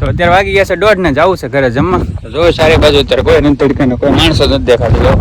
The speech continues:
એવું છે ફેમિલી, કાંઈ નહીં, ભૂખ લાગી હતી મને, બરાબર મોડું થઈ ગયું, કામ હતું એટલા માટે. પણ પવન સારો છે તડકાનો, એટલે વાંધો નથી ફેમિલી.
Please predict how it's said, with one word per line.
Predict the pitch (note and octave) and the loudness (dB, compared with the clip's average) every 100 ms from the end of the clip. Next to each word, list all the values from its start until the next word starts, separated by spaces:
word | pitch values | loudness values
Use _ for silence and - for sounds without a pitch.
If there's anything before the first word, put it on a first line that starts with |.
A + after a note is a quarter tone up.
| - - - - - - | 2 2 2 0 -2 -6
એવું | C#3 C#3 | -6 -4
છે | F3+ | -2
ફેમિલી, | F3+ E3+ F3 F3 | 0 0 -2 -4
કાંઈ | - - F#3+ | -4 -2 0
નહીં, | F#3+ F3 - - - - - - | 0 -2 -2 0 2 2 2 4
ભૂખ | E3 D#3+ | 4 6
લાગી | E3+ F3+ | 6 6
હતી | E3+ | 4
મને, | E3+ F3 | 4 6
બરાબર | - - D#3+ E3+ | 6 4 6 6
મોડું | D#3+ A#3 A#3 | 6 6 6
થઈ | F#3+ | 6
ગયું, | F#3 C4 | 4 4
કામ | F#3+ G3 | 4 4
હતું | F#3+ F#3 | 4 4
એટલા | F3 E3 | 4 4
માટે. | E3 F#3+ | 4 2
પણ | - - - - - | 0 2 2 4 4
પવન | G#3 A#3+ A#3+ | 6 6 4
સારો | C4 | 4
છે | A3+ | 2
તડકાનો, | G3+ G#3 F#3+ E3+ | 2 2 2 2
એટલે | D#3+ | 4
વાંધો | F#3 G3 | 2 2
નથી | G#3 | 0
ફેમિલી. | F#3 G3+ G3 | 0 2 2